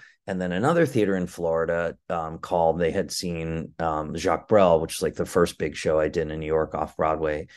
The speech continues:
And they said, "We'd love for you to come do that here in Florida." And I mean, <laughs> it's like, "Well,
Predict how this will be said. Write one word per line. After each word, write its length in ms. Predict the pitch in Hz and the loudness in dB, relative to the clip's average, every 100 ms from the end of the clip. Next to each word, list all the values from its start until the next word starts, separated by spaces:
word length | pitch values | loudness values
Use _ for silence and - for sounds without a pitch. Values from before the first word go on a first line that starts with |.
| - - - | -20 -20 -8
And 160 | 82 | -4
they 120 | 82 | -2
said, 300 | 82 - 80 | -2 2 2
"We'd 200 | 98 92 | 2 2
love 160 | 98 110 | 4 4
for 80 | 110 | 2
you 80 | 101 | 0
to 80 | |
come 240 | 90 90 87 | 0 -2 0
do 140 | 90 | 2
that 280 | 85 80 82 _ _ _ _ _ _ _ _ | 4 2 0 _ _ _ _ _ _ _ _
here 320 | - - 123 | -10 -2 2
in 80 | 92 | 0
Florida." 560 | 87 101 104 92 82 71 | 0 2 4 4 2 -2
And 380 | 85 85 85 - - - _ - | -8 -8 -10 -12 -20 -20 _ 0
I 60 | |
mean, 220 | 92 87 | 2 2
<laughs> 460 | 82 - - - _ | 0 -4 -14 -20 _
it's 160 | - - | 2 6
like, 220 | 127 - | 4 4
"Well, 320 | 135 104 - | 2 2 -2